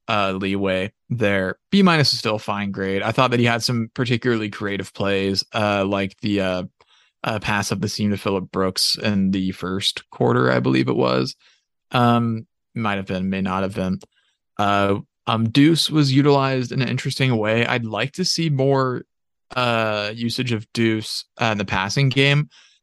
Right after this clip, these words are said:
Although it seems like in the passing game, we were trying to use him more as a decoy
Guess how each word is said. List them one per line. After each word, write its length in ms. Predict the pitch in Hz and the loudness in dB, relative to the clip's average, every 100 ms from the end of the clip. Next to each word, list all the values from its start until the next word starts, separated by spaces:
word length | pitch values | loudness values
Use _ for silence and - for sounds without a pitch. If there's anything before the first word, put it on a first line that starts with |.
| - | 0
Although 260 | 135 135 | 4 4
it 80 | 127 | 4
seems 400 | - 156 175 165 | 2 2 2 2
like 160 | 165 147 | -2 0
in 60 | |
the 80 | 139 | 0
passing 380 | 135 131 135 143 | 0 -2 -4 -4
game, 120 | 139 | -4
we 80 | 127 | -4
were 80 | 117 | -4
trying 220 | 120 120 | -4 -2
to 80 | 113 | -2
use 160 | 117 | -2
him 80 | 117 | -2
more 180 | 104 110 | -4 -4
as 80 | 107 | -6
a 60 | |
decoy 680 | 92 - - - 165 185 196 | -10 -10 -10 0 4 4 2